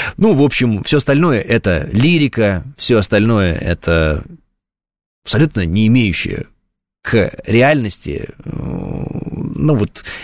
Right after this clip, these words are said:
нек-, некие, не-, некая, некая информационная байда. Вот по-другому её не назовёшь, которая никому не нужна. Информационный шум, знаете, белый. Всё остальное — это чепуха,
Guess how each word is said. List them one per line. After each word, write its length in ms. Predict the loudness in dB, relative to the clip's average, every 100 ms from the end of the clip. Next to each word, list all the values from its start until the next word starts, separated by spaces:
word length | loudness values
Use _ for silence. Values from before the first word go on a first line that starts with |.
| 0
нек-, 340 | 2 2 2
некие, 380 | 2 2 0 0 0
не-, 240 | 4 4 4
некая, 500 | 2 2 2 2 2 2
некая 480 | 2 2 2 2
информационная 1300 | 2 0 0 2 2 2 0 2 4 6 4 2 4 2
байда. 580 | 2 2 2 0 -4 -6 _ _
Вот 180 | -6 -2
по-другому 460 | 2 4 4 4 4
её 140 | 4
не 100 | 2
назовёшь, 380 | 2 2 2 0
которая 320 | 0 2 4
никому 320 | 2 2 2
не 100 | 2
нужна. 360 | 0 -4 -6 -10 -16 -2
Информационный 800 | 0 4 4 4 4 2 4 2
шум, 460 | 0 -2 0 -2 0
знаете, 340 | 0 0 0
белый. 380 | 2 2 0 -8 _ _ _ _ _ -4
Всё 200 | 2 2
остальное — 440 | 4 2 4 2
это 140 | 0 -4
чепуха, 1500 | 0 2 2 -2 -12 _ 0 2 2 -4 -6 2 2 2